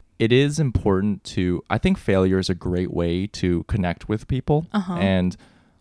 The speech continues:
Speaker 1: oftentimes it's the, it's the aspects of ourselves that we might be insecure about
Speaker 2: Yeah.
Speaker 1: or feel like, uh, things that make us feel like a failure,
Speaker 2: Yeah.
Speaker 1: that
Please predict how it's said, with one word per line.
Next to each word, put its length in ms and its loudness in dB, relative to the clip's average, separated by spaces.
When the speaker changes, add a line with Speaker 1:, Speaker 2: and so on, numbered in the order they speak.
Speaker 1:
oftentimes 520 2
it's 180 -6
the, 320 -2
it's 220 -4
the 120 -2
aspects 360 0
of 80 -4
ourselves 480 -2
that 220 -2
we 80 0
might 180 2
be 120 -4
insecure 580 -2
about 460 2
Speaker 2:
Yeah. 220 0
Speaker 1:
or 320 2
feel 560 -2
like, 260 -6
uh, 60 -6
things 180 0
that 100 0
make 180 -4
us 120 -6
feel 240 -4
like 200 0
a 60 -2
failure, 480 0
Speaker 2:
Yeah. 240 -6
Speaker 1:
that 420 0